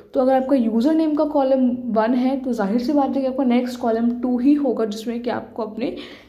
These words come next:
next table को declare, नेक्स्ट आपके widget को यूज़ करना है, मेक बनाना है। तो row zero column two, ये बहुत intelligent का काम है guys। ये आपको बहुत इंटेलिजेंस से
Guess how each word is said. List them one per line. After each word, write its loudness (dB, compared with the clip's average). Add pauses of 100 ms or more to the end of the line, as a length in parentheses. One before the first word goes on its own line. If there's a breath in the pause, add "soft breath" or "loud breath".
(120)
next 2
table 2
को 0
declare, 0
नेक्स्ट -2
आपके 0
widget -2
को -2
यूज़ 0
करना -2
है, -2
मेक -2
बनाना 2
है। -2 (440 loud breath)
तो 4
row 4
zero 2 (240)
column 2 (380)
two, -2
ये -2
बहुत 0
intelligent 2
का -4
काम -2
है 0
guys। -2
ये -2
आपको -2
बहुत 0
इंटेलिजेंस 2
से -2